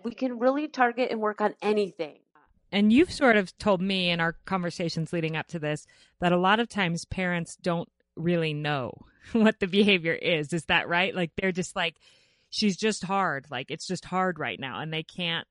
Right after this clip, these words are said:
Speaker 2: identify the specific behavior.
Speaker 1: Yeah. And so again, that's where sometimes we can get stuck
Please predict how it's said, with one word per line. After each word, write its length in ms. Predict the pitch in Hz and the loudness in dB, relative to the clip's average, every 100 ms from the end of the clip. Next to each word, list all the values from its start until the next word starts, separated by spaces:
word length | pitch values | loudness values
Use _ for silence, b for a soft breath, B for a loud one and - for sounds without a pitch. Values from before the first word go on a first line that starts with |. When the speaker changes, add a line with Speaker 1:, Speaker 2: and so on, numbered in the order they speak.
| - | -8
Speaker 2:
identify 680 | 160 160 160 170 - 139 | -6 -4 -4 -6 -6 -6
the 120 | 156 151 | -6 -10
specific 480 | - 156 160 156 - | -12 -12 -12 -12 -16
behavior. 680 | 165 151 156 147 180 208 226 _ _ _ _ _ _ _ B B - | -14 -8 -6 -6 -6 -6 -8 _ _ _ _ _ _ _ B B -2
Speaker 1:
Yeah. 340 | 185 185 156 - | 4 6 6 2
And 160 | 196 208 | -12 -10
so 380 | - 240 233 220 | -6 -4 -2 -4
again, 360 | 226 254 220 | -6 -4 -4
that's 280 | 196 208 - | -2 -4 -4
where 100 | 302 | -12
sometimes 420 | 285 269 262 226 | -14 -10 -6 -6
we 100 | 208 | -8
can 160 | 202 208 | -8 -2
get 180 | 196 - | -2 -2
stuck 540 | - - 233 285 302 | -8 0 4 4 2